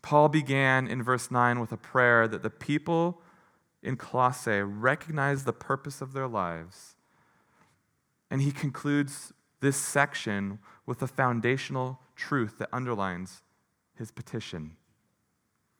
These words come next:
God has a purpose for their lives to do good works, to patiently endure and give thanks because they have been freed from their sin. Look at the language that Paul uses here in these two verses.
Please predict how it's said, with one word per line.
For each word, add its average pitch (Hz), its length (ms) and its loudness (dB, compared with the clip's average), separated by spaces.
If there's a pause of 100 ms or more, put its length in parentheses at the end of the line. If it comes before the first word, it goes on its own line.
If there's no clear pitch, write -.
(1120)
God 151 380 4
has 147 180 -6
a 123 40 -8
purpose 135 400 -6
for - 160 -10
their 139 140 -2
lives 95 380 0
to - 120 -14
do 113 240 -4
good 120 280 -6
works, 82 500 -10 (640)
to - 100 -12
patiently 160 640 0
endure 123 540 2 (840)
and 110 180 -4
give 151 220 2
thanks 113 800 -4 (560)
because 156 640 -2
they 147 220 2
have 139 440 -2
been 123 220 2
freed 131 540 -2
from 110 520 0
their 98 320 0
sin. 80 480 -12 (1000)
Look 202 120 -4
at 285 80 -8
the 269 80 -4
language 160 420 4
that - 140 0
Paul 127 240 4
uses 117 440 -2
here 117 200 0
in 110 60 0
these 107 180 -4
two 113 160 -6
verses. 95 560 -4